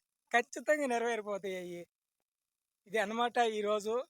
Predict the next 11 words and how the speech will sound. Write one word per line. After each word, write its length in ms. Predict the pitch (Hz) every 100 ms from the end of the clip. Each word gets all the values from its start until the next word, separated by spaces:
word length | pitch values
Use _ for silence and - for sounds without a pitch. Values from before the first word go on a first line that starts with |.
| _
బ్లాగ్. 360 | 226 190 196 202
ఇంకా 220 | 208 208 269
మాకు 220 | 262 233
పని 240 | 240 254
ఉంది, 200 | 294 294
వర్క్ 280 | 269 233 240
ఉంది 140 | 285 262
ఇంకా 160 | 240 254
చేయాల్సింది. 680 | 240 240 233 220 208 214 277 _ _ _ _ _ -
అది 140 | 202 226
చేస్తాము. 680 | - 226 262 - 320 294